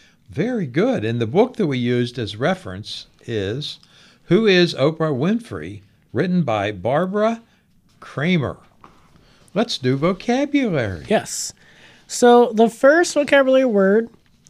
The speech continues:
Speaker 2: was a noun, and that vocabulary word was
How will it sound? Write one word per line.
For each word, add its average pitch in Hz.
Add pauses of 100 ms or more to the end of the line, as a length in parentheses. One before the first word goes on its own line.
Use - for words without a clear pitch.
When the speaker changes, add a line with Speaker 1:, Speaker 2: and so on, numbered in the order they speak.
(200)
Speaker 2:
was 214
a 214
noun, 185 (220)
and 190
that 226
vocabulary 214
word 175
was 160